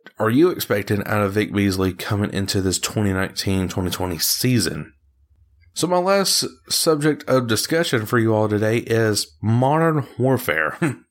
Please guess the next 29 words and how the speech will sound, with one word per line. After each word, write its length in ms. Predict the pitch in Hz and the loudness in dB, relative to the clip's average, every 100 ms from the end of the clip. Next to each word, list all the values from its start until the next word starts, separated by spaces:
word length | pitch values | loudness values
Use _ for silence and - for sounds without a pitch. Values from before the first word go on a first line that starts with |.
| _ _ _ _ _ _ _ - - - - - | _ _ _ _ _ _ _ -20 -20 -18 -18 -10
and 180 | - 120 | -4 -2
how 320 | 117 120 123 - | 0 0 0 0
it 320 | 117 107 107 | 0 0 -2
compare, 640 | 120 - 127 120 117 110 - - - - | -6 -2 0 2 2 0 -4 -20 -16 -4
or 140 | 110 | -2
how 200 | 143 156 | -2 -4
it's 100 | 131 | -2
going 220 | 151 135 | 0 0
to 140 | 127 139 | 0 0
affect 640 | 104 - 170 160 85 - - | 0 -2 0 2 0 -6 -4
the 180 | 110 | 0
landscape 500 | 107 110 107 - 104 - | 2 2 0 0 -2 -2
of 140 | 95 | -6
competitive 580 | 107 101 95 90 87 - | -6 -4 -2 -2 -2 -2
Call 240 | 101 85 | -2 0
of 80 | 85 | 0
Duty. 360 | 90 80 - - - - - - | -2 -2 -8 -18 -18 -16 -16 -14
So, 560 | - - 151 147 127 85 139 | -4 2 4 4 4 2 0
of 160 | 185 | 2
course, 320 | 190 190 170 | 4 4 4
now 480 | 170 147 139 135 139 | 2 4 4 2 2
I'm, 520 | - 120 123 127 123 - | 2 2 2 0 -2 -2
I'm 220 | 139 202 | 0 2
just 140 | 185 | 0
going 260 | - 143 135 | 2 2 4
off 220 | 123 120 | 0 0
what 220 | 113 107 | 2 2
I've 220 | 92 82 - | 2 -2 -4
seen 600 | - 147 147 143 143 | 0 2 4 4 2